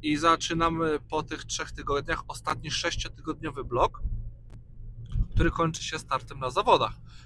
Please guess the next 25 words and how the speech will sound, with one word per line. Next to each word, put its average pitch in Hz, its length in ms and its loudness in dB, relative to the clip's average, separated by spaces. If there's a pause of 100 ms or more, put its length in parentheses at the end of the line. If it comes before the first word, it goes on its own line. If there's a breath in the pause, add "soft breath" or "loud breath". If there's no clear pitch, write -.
(120 loud breath)
prawdopodobnie. 151 680 2 (720 loud breath)
E, 127 40 -2 (320)
i 294 280 2
to, 262 160 4
co - 140 -2
chciałem 196 360 6
właśnie, 180 400 0
e, 170 140 2 (680)
przekazać 214 540 0
przede - 220 -8
wszystkim, 156 360 -8
to - 120 2
fakt, - 400 -2 (800 loud breath)
że 147 140 0
nie 190 160 4
zawsze 220 400 8
musicie 180 420 4
jakoś 170 300 2
super 240 380 2
progresować 170 600 2
na 165 120 4
primary, 135 580 0 (1600 loud breath)
żeby 156 540 4 (840)
mieć 151 500 -2 (160)
progres. - 640 6